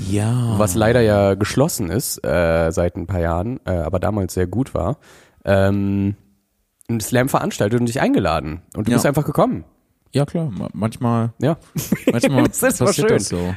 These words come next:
Speaker 2: Ja.
Speaker 1: So, äh, hängt halt davon ab, ob ich Zeit und Bock habe. <laughs>
Speaker 2: Ja, und du
Speaker 1: Ja.
Speaker 2: hattest Zeit und Bock.
Speaker 1: Ja.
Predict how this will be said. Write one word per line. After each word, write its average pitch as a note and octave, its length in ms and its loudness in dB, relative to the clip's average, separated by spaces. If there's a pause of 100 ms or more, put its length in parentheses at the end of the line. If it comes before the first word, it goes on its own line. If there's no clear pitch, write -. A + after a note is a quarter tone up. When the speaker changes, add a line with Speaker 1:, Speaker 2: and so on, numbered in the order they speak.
Speaker 2:
Ja. C3+ 180 2 (280)
Speaker 1:
So, F#2+ 420 0
äh, G2+ 220 2 (260)
hängt A#2 240 -2
halt A#2 180 -2
davon A2+ 260 -4
ab, A2+ 100 -2
ob A#2+ 120 -2
ich A2 140 -6
Zeit G#2+ 300 -4
und A#2 120 -6
Bock C3 240 -2
habe. - 320 0
<laughs> E3 480 2
Speaker 2:
Ja, A#2+ 200 4
und G#2+ 220 -2
du C#3 40 4
Speaker 1:
Ja. C#3 60 4
Speaker 2:
hattest A2 200 -4
Zeit E2+ 200 -2
und F2+ 80 -8
Bock. G2+ 320 -2
Speaker 1:
Ja. A2 180 0